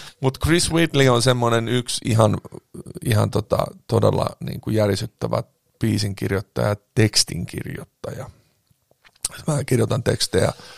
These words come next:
englanniksi ja suomeksi. Ja tota, ää, sitten tietysti meidän omat Eino Leinot ja Aleksis Kivet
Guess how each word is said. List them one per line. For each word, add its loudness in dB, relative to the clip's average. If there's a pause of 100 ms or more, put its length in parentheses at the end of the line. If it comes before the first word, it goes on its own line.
(400)
englanniksi 2
ja 4
suomeksi. -6 (520)
Ja -8 (100)
tota, -8 (1600)
ää, -2
sitten -4
tietysti 2
meidän 6
omat 4
Eino 4
Leinot 2
ja 2
Aleksis 0 (100)
Kivet -4